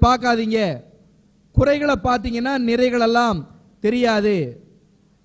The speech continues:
ரீசார்ஜ் பண்ணிக்கிறது, ஒரு போனை ரீசார்ஜ் பண்றதுக்கு சார்ஜர்ல போடுறோம். மனிதன் சோர்வடைந்து விட்டானா, அவன் ரீசார்ஜ் பண்றதுக்கு ஒரு பண்டிகை வருது. அனுராதா அம்மா சொன்னாங்க,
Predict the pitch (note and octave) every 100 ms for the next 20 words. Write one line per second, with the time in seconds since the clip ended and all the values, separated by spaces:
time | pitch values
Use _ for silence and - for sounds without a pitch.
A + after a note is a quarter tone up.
0 | - - D4 E4+ - E4+ D#4 A3 A3 C4
1 | C4 A#3+ G#3+ D#3+ - - _ _ _ _
2 | _ _ _ - G#3 G#3+ E3 G3+ C4 D4+
3 | D4 B3 C4 A3+ C#4 G#3 B3+ B3+ B3+ A#3+
4 | A3+ B3 B3 A#3 A3 G3+ G3+ A3 C#4 -
5 | - _ _ E3 F3+ C4+ D4+ D4 A#3+ B3+
6 | C4+ C4 B3+ A#3+ G3+ G#3+ A#3+ C#4 A#3+ G3+
7 | A#3 A3+ C4 G#3+ G#3+ G#3 G#3 B3+ F#3 F#3+
8 | G#3 A3 G#3+ F3+ E3+ D#3+ C#3+ A#2+ - _
9 | _ _ _ _ _ _ _ _ _ F3
10 | C4+ D4+ D4+ C#4+ C4 B3 A#3+ A3 G#3+ A3
11 | F3